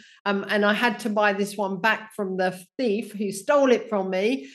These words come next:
because it was my identity. The rest, I just said I wasn't gonna buy back. But this one I had to. So, so sad. But then you have Tuttle Tribe.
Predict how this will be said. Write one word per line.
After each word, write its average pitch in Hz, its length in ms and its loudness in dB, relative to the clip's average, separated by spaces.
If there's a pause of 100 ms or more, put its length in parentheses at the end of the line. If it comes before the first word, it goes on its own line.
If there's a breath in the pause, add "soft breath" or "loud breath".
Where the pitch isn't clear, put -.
(140 loud breath)
because 233 260 0
it 226 100 -2
was 208 180 -2
my 214 180 2
identity. 208 800 0
The 214 140 -4
rest, 262 520 0
I 208 120 0
just 208 220 -4
said 208 120 -2
I 202 60 2
wasn't 190 300 -4
gonna 196 120 -4
buy 180 240 0
back. 170 340 -2
But 220 140 -6
this 269 220 -2
one 226 180 -2
I 208 100 2
had 190 280 -4 (100)
to. 175 160 -10
So, 196 480 0
so 180 300 -8
sad. 170 440 -8 (440)
But 226 140 -4
then 240 160 2
you 240 80 2
have 220 200 -4
Tuttle 240 400 -6
Tribe. 247 380 -6